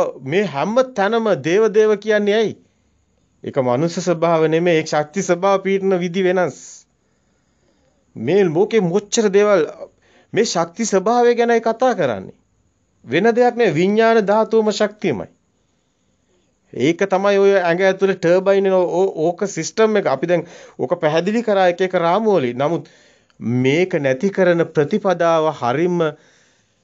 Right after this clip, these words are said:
හරිම ගාම්භීරයි, හරිම සුන්දරයි ප්‍රකාශ කරනකොට. ඒක මේ සිත ඇතුලේ තියෙන්නේ. මේ සිතින් ඇතුලේ සේරම දිව්‍ය ස්වභාව,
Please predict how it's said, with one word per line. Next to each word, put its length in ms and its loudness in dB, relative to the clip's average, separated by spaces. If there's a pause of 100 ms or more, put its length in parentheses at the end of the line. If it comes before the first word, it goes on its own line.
(180)
හරිම 520 -2
ගාම්භීරයි, 920 0 (800)
හරිම 500 -2
සුන්දරයි 600 0
ප්‍රකාශ 420 -2
කරනකොට. 500 -8 (1800)
ඒක 160 0
මේ 200 2
සිත 280 -6
ඇතුලේ 420 0
තියෙන්නේ. 460 -6 (1400)
මේ 100 0
සිතින් 540 -2
ඇතුලේ 420 2
සේරම 460 0
දිව්‍ය 400 0
ස්වභාව, 480 0